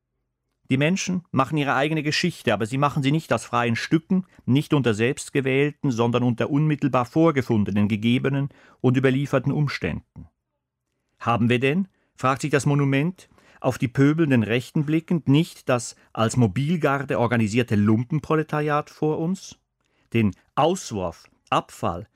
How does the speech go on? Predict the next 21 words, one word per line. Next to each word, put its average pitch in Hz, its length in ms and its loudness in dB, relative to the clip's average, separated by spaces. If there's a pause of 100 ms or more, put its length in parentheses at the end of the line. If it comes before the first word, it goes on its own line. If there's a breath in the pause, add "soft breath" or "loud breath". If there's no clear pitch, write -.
(160 soft breath)
Abhub 123 560 -4
aller 101 160 -4
Klassen? 135 480 -4 (1120)
Und, 117 460 -4 (200)
denkt 110 280 -2
Marx 101 340 -2
weiter, 92 400 -6 (840)
Hegel 196 300 4
bemerkte 160 440 -2
irgendwo, 151 500 2 (220 loud breath)
dass 127 160 0
alle 156 180 2
großen 143 420 2
weltgeschichtlichen 135 760 -2
Tatsachen 117 600 -2
und 107 140 0
Personen 120 540 0
sich 117 120 0
sozusagen 131 540 0
zweimal 127 580 0
ereignen. 90 560 -10